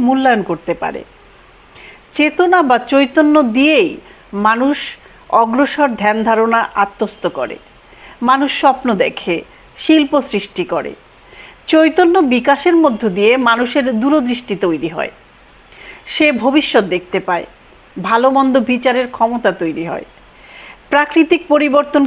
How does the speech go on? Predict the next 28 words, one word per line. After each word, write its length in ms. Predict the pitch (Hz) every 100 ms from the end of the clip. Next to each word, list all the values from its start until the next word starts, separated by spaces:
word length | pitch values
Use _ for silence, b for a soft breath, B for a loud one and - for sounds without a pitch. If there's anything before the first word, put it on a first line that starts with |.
| 254
কিভাবে 380 | 285 285 262 269
হচ্ছে 280 | 262 254 - 254 254
তা 80 | 269 220
বুঝতে 280 | 190 - -
পারে, 200 | - 170 - - - _ - B B - -
সমাজের 440 | 269 302 294 339 320
মধ্যে 240 | 285 311 302
ঘটে 220 | 254 254 262
যাওয়া 180 | 269 262 269 226
ঘটনাবলী 560 | 226 254 262 247 262 226
বিচার 240 | 214 214 240 220
বিশ্লেষণ 420 | 220 240 226 240 214
করতে 240 | 175 - 196
পারে 180 | 190 190 - - B B B B 294
এবং 180 | 330 311 269
বুঝতে 300 | 277 - - 370
পারে 180 | 269 226 294 -
সমাজের 520 | 262 247 269 247 302 262 214
গতিমুখ 540 | 233 277 269 269 302 - - - _ -
কোন 200 | 294 320 294
দিকে 180 | 254 233 202
ধাবিত 300 | 185 190 165 156
হচ্ছে। 340 | 151 - - 160 - - _ - - - - B B B B 254
মানুষ 280 | 294 359 427 339
এ 40 | -
সব 140 | 277 254 -
কিছুই 320 | 320 392 370 269
বুঝতে 240 | 240 240